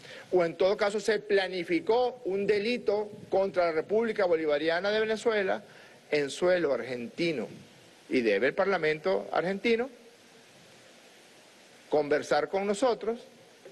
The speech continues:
atender nuestra invitación a que se investigue cómo es que se utilizó la República Argentina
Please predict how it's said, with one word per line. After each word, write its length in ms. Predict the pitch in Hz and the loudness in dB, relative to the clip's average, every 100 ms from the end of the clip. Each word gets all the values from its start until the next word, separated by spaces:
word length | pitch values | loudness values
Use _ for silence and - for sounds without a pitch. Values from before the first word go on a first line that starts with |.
| - - | -8 -2
atender 460 | 151 147 147 185 202 | 0 0 0 0 2
nuestra 300 | 180 160 175 | 0 0 0
invitación 640 | 175 180 220 254 214 247 - - - - - - | 0 0 0 0 0 -6 -16 -20 -20 -20 -20 -2
a 160 | 160 156 | -2 0
que 140 | 156 | 0
se 120 | 165 | 2
investigue 760 | 160 170 220 - 233 135 202 - - - - - - - | 0 0 -2 0 0 2 0 -2 -18 -20 -20 -20 -20 -4
cómo 280 | 143 156 170 | -2 2 0
es 240 | 156 - - - - - - | 0 -4 -18 -20 -20 -14 -2
que 100 | 147 | -2
se 80 | 139 | 0
utilizó 540 | 139 123 113 165 175 - - - - - - | -2 -2 2 2 0 -8 -20 -20 -20 -16 -2
la 140 | 127 | 0
República 560 | 120 117 131 139 170 180 | 0 0 0 2 2 2
Argentina 520 | 208 208 202 190 | 0 -2 0 0